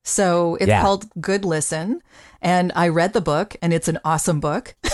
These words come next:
Speaker 2: Oh,
Speaker 1: I have
Speaker 2: thank
Speaker 1: to
Speaker 2: you.
Speaker 1: say, I really enjoyed it. <laughs>
Speaker 2: Well, it's a quick read. I like to tell people, like, I didn't want to do something that was crazy long. Like,
Speaker 1: Yeah.
Speaker 2: I'm always one of these people that if I go to the library and I take a book out and I see, "Oh, that looks cool." And then I'm still like, "It's four hundred fifty pages."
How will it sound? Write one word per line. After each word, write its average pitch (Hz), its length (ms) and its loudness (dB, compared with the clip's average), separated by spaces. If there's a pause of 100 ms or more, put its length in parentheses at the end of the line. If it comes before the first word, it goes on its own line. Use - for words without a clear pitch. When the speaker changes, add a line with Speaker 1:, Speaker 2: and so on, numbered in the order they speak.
(180)
Speaker 2:
Oh, 226 80 2
Speaker 1:
I 254 60 6
have 233 120 4
Speaker 2:
thank 226 240 4
Speaker 1:
to 208 60 6
Speaker 2:
you. 143 80 6
Speaker 1:
say, - 220 2
I 180 80 0
really 170 320 0
enjoyed 170 340 0
it. - 260 -4
<laughs> - 60 -20 (760)
Speaker 2:
Well, 165 100 6
it's - 160 4
a 208 40 4
quick 277 240 2
read. 185 200 6
I 120 60 6
like 180 160 4
to 180 80 2
tell 160 160 4
people, 135 300 4
like, 123 260 2
I 117 280 2
didn't 170 160 6
want 160 160 4
to 127 60 4
do 127 140 6
something 120 300 4
that 110 100 6
was 104 180 4
crazy 127 460 4
long. 101 480 6
Like, 113 280 2
Speaker 1:
Yeah. 415 160 2
Speaker 2:
I'm 120 160 6
always 165 220 6
one 151 100 4
of 143 40 4
these 135 100 2
people 127 220 2
that 120 140 2
if 110 140 2
I 110 60 4
go 117 140 4
to 120 80 4
the 107 60 4
library 104 380 4
and 92 60 4
I 92 60 2
take 104 180 0
a 98 60 4
book 98 240 2
out 113 300 6
and 95 140 4
I 92 100 4
see, 107 260 2
"Oh, 208 180 4
that 135 160 0
looks 170 220 0
cool." 143 240 4
And 107 80 6
then 107 80 6
I'm 107 100 6
still 110 160 2
like, - 120 -2 (200)
"It's - 140 0
four 147 220 2
hundred 143 160 4
fifty 120 260 0
pages." 117 340 4